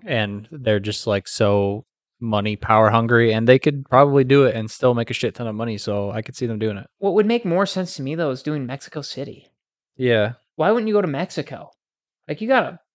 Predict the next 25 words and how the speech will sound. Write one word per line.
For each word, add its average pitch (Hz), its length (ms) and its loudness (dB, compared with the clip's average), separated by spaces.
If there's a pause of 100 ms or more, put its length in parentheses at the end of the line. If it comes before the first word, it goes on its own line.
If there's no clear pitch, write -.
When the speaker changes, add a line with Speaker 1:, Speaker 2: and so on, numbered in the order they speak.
(120)
Speaker 2:
killer 226 320 0
fan 180 340 -2
base 123 280 -6
in 127 80 -10
Mexico, 131 400 -4
Speaker 1:
I, 123 100 4
Speaker 2:
from 135 120 0
what 135 120 -2
I 135 80 -4
understand. 127 420 0
Speaker 1:
Canada 98 280 2
first, 107 680 -2
but 95 340 -6
Speaker 2:
Canada 147 360 0
also 127 680 -4
would 143 200 -8
be 127 80 -6
Speaker 1:
Yeah. 101 120 -4
Speaker 2:
fantastic, 120 640 -12
like 123 180 -12
Toronto 131 580 -4
or 127 100 -4
Montreal. 123 920 -6
Speaker 1:
Yeah. 110 260 0 (500)
Speaker 2:
Yeah. 262 180 -2